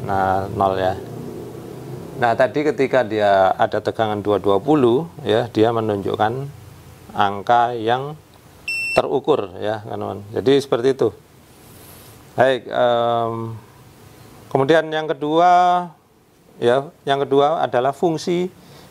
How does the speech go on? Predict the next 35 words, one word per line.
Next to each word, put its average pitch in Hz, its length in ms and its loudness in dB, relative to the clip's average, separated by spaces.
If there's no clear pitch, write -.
mengecek 160 480 2
connectivity 151 880 -2
ya, 95 80 -6
kawan. 101 400 -6
Nah, 104 320 2
sekarang 117 320 0
kita 110 240 0
akan 117 160 -4
buktikan 104 400 -4
dulu. 101 320 4
Nah, 117 160 0
perhatikan 151 400 0
ya, 117 240 0
ini 143 240 0
adalah 117 480 0
kabel 147 400 2
yang 139 240 -2
panjangnya 123 1040 -2
dua 120 160 4
puluh 135 240 0
lima 123 240 0
meter 113 400 -2
ya, 92 80 0
kawan. 101 160 -12
Dan 160 160 6
ini 202 160 2
sudah 165 240 0
saya 139 240 2
tes 139 400 -2
lebih 131 240 -2
dari 117 400 2
lima 123 240 4
puluh 123 240 2
meter 120 320 0
pun 156 160 2